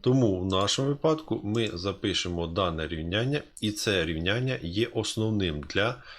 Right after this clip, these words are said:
нашої задачі. З цього рівняння ми повинні будемо виразити, чому дорівнює А корисне,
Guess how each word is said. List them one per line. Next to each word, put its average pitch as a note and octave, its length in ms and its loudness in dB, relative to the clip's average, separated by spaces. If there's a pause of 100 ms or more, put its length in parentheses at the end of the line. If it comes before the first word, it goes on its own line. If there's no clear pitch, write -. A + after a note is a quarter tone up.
(180)
нашої F#2+ 600 0
задачі. E2+ 600 0 (420)
З - 120 -8
цього C#3 520 4
рівняння C3 680 2
ми G#2+ 200 2
повинні G2+ 500 2
будемо F2 380 -2
виразити, A#2 640 0
чому A2+ 340 -2
дорівнює G2+ 480 0 (420)
А G#2 200 0
корисне, G2 720 0